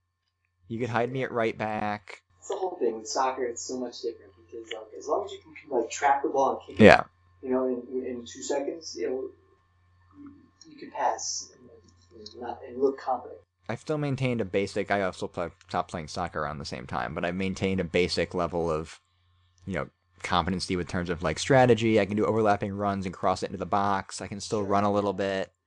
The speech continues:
Speaker 2: Yeah.
Speaker 1: Um, you know, I can mark a guy if worse comes to
Speaker 2: Anything like
Speaker 1: worse.
Speaker 2: that takes hustle, you know?
Speaker 1: Yeah.
Speaker 2: A running skill. Yeah. You run around.
Speaker 1: Just don't ask me to do anything on set pieces and we'll be fine.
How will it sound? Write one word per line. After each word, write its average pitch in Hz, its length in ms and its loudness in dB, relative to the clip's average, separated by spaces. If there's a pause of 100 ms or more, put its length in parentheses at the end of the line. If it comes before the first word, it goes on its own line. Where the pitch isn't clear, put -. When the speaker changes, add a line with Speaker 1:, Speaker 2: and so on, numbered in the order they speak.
(160)
Speaker 2:
Yeah. - 80 -20 (680)
Speaker 1:
Um, 76 220 -10
you 92 80 -8
know, 90 60 0
I 101 60 0
can 107 140 -4
mark 95 240 2
a 104 60 -10
guy 95 460 -6
if 92 120 -14
worse 101 180 -6
comes 107 200 -10
to 98 60 -8
Speaker 2:
Anything 95 120 -2
like 90 80 0
Speaker 1:
worse. - 320 -6
Speaker 2:
that - 60 -20
takes - 220 -20
hustle, - 440 -20 (220)
you - 60 -20
know? 101 60 -8
Speaker 1:
Yeah. 87 180 -2 (600)
Speaker 2:
A - 60 -16 (100)
running 127 300 -4
skill. - 400 -12 (160)
Yeah. - 180 -20 (1300)
You 131 120 -10
run - 140 -12
around. 196 160 -14 (380)
Speaker 1:
Just - 200 -12
don't 104 160 -2
ask 101 200 -4
me 107 80 -2
to 95 80 -2
do 92 140 -4
anything 90 240 -4
on 82 100 -8
set - 240 -4
pieces 123 460 -6
and 123 80 -8
we'll 127 100 -10
be 127 40 -6
fine. 123 380 -4